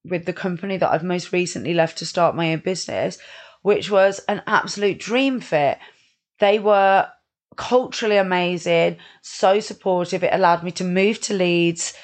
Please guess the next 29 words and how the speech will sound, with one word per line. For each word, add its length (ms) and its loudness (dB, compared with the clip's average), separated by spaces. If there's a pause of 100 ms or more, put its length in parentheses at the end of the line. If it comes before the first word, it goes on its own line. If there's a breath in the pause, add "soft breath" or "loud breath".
(180 loud breath)
to 120 -8
be 260 0
with 180 -2
Dean 380 2
'cause 140 -14
he 120 -4
was 140 -6
living 240 -4
up 100 -8
here 480 2
and 160 -4
I'd 140 -6
got 240 2
a, 60 -8 (120)
you 140 -4
know, 100 2
really 220 0
strong 280 -2
network 460 0
up 100 -16
here. 300 0
So 320 -2 (540 loud breath)
it 100 0
made 240 2
sense 260 -2
for 100 -8
me 180 0
to 140 -8
move. 420 -2